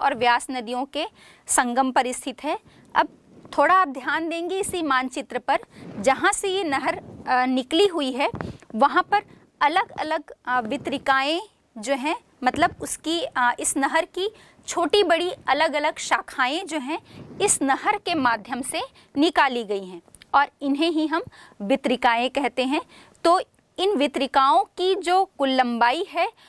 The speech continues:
वो नौ हज़ार साठ किलोमीटर है, नाइन ज़ीरो सिक्स ज़ीरो किलोमीटर। अब, आ,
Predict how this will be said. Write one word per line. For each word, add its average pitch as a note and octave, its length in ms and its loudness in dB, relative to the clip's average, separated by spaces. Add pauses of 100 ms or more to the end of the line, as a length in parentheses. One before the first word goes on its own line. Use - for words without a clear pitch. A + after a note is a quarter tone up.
(160)
वो C#4+ 160 2
नौ C4+ 340 4
हज़ार D4+ 500 -2 (280)
साठ - 520 0
किलोमीटर A#3 680 -6
है, G#3+ 300 -4 (920)
नाइन A#3+ 340 2
ज़ीरो A#3+ 380 0 (280)
सिक्स - 420 0
ज़ीरो A#3 440 2 (260)
किलोमीटर। G#3+ 580 0 (1700)
अब, - 420 0 (140)
आ, B3+ 140 4